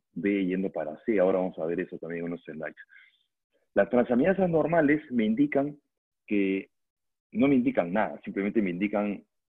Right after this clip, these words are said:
que no hay una activa necrosis hepática en este momento, pero ahí está la cirrosis, ¿no? O sea, lección de estos análisis, las, las transaminasas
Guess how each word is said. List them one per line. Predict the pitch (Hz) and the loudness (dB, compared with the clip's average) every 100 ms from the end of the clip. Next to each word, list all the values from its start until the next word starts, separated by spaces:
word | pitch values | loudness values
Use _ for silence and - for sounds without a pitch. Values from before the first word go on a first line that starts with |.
| - | -8
que | 90 | -4
no | 90 | 0
hay | 104 104 | 2 2
una | 101 98 | 2 0
activa | 90 85 _ 117 104 98 | -2 -6 _ 0 2 2
necrosis | 87 - 107 107 101 | 0 -2 -2 -2 -6
hepática | 87 101 104 101 | -6 -4 -4 -6
en | 82 | -8
este | 95 101 | -8 -6
momento, | 85 101 104 143 | -4 -4 -2 -2
pero | 143 117 123 147 _ _ _ - | 0 0 0 -4 _ _ _ -2
ahí | 95 | 0
está | - 95 | 0 0
la | 95 | -2
cirrosis, | 90 87 82 - 92 | -4 -6 -6 -10 -12
¿no? | |
O | - _ _ _ - | -12 _ _ _ -4
sea, | 98 - _ _ | -4 -4 _ _
lección | 101 - - 117 117 | -10 -8 -2 0 2
de | 107 98 95 | 2 4 2
estos | 98 113 113 | 0 -4 -2
análisis, | 120 127 123 151 151 | 0 2 0 -4 -6
las, | 98 90 - 98 | -8 -8 -6 -8
las | 95 87 85 82 - | -4 -4 -6 -10 -8
transaminasas | 98 95 98 113 131 131 | -8 -6 -2 -2 -2 -4